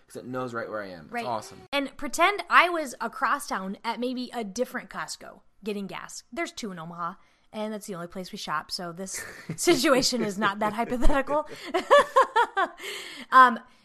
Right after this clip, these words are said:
Speaker 2: if Jonathan is tracking his spending over at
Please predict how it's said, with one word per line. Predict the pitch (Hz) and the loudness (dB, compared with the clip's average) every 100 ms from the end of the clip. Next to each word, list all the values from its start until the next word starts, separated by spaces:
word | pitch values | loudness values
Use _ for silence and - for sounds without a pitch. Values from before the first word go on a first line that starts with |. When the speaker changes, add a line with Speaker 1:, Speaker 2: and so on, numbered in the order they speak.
| _ | _
Speaker 2:
if | 277 330 | 0 0
Jonathan | 247 277 262 240 208 196 | 6 10 10 8 -2 -6
is | 214 208 | -6 -8
tracking | - 208 220 277 240 | -4 -2 -2 -4 -4
his | 233 247 202 202 - | 0 -2 -2 -8 -10
spending | - - 214 202 185 190 - | -10 -6 -6 -6 -8 -10 -4
over | 233 233 226 - | -4 -2 -4 -2
at | 208 196 | -2 -2